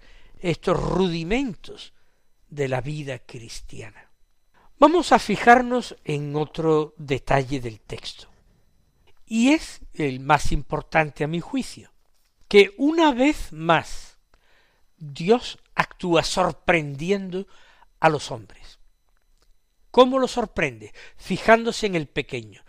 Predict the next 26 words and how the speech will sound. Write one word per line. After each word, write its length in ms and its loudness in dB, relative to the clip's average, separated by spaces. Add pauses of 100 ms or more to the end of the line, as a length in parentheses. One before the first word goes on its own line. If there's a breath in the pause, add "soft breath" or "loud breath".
(220 loud breath)
El 180 4
hijo 360 2
pequeño 640 0
de 120 -2
siete 520 2
hermanos 540 -2
varones 680 -2 (720 soft breath)
está 440 6
en 160 4
el 200 -6
campo 580 2
cuidando 640 -2 (520 soft breath)
el 200 0
rebaño 800 -2 (480)
paterno. 640 -4 (640)
Casi 280 0
siempre, 520 -6 (320 soft breath)
no 120 0
solo 240 4
en 60 8
los 120 4
tiempos 360 -2
bíblicos, 440 0
sino 160 -4
hasta 220 -2
in-, 140 -2